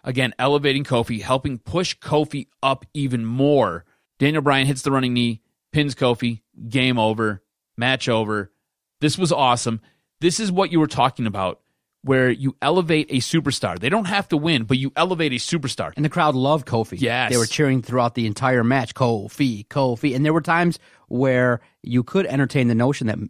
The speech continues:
Speaker 2: wow, Kofi could win this thing. It was amazing to see. And he, he went all out, jumped off the, uh, the glass there. It was sweet. He did a great job.
Speaker 1: He was awesome. Like you were saying, guy doesn't have to win. But this right here, this is great because this sets up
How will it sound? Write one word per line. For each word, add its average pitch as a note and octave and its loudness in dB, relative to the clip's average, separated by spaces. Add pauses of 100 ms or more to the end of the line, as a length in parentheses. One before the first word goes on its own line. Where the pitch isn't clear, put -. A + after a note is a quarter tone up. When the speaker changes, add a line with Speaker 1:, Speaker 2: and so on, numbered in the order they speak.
(140)
Speaker 2:
wow, E3+ -6
Kofi - -4
could C3+ 0
win G#3 4
this D#4 2
thing. F#2+ -4 (320)
It C3 -2
was B2 0
amazing D#3+ 2
to A#2+ -2
see. F3+ -2 (240)
And B2+ 2
he, C#3 2 (160)
he C3+ 0
went C#3 2
all C3+ 0
out, C#3 0
jumped C3+ 0
off C3+ 0
the, C3 0 (240)
uh, G#2+ 0
the A2 -2
glass B2 0
there. C#3+ 2
It A#2+ 0
was A#2 0
sweet. C#3+ -2
He A#2+ -4
did G3+ -2
a D3 -2
great C#3 0
job. C3+ 0 (180)
Speaker 1:
He E3+ 2
was G3 2
awesome. A#2 0 (560)
Like D#3 0
you F3 -4
were E3 0
saying, G2 -8 (420)
guy D#3 -6
doesn't F3+ -8
have D#3 -10
to B2 -14
win. A#2 -6
But A2+ -6
this G3 4
right F#3 2
here, D#3 2
this D#3 0
is E3+ -4
great C3 -2
because A#2+ -4
this E3+ -4
sets - -6
up C3 0